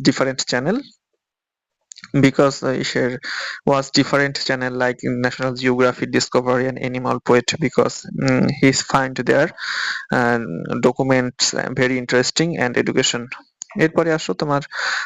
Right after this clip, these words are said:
সামারি ছিল সেই কবিতাটা। সেই কবিতাটার সামারিটা একটু শর্টসে লিখবা। যেমন, আহ, ইসের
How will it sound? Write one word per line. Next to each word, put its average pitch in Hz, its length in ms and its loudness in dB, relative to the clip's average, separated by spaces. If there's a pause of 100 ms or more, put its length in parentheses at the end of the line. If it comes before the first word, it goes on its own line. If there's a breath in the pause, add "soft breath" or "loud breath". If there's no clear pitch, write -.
সামারি 135 340 0
ছিল 139 240 -2
সেই 135 160 -2
কবিতাটা। 131 540 0 (300)
সেই 147 140 0
কবিতাটার 135 300 0
সামারিটা 135 500 -2
একটু 143 180 -2
শর্টসে - 720 0
লিখবা। 127 380 2 (720 loud breath)
যেমন, 135 400 2
আহ, 123 400 2
ইসের 120 440 2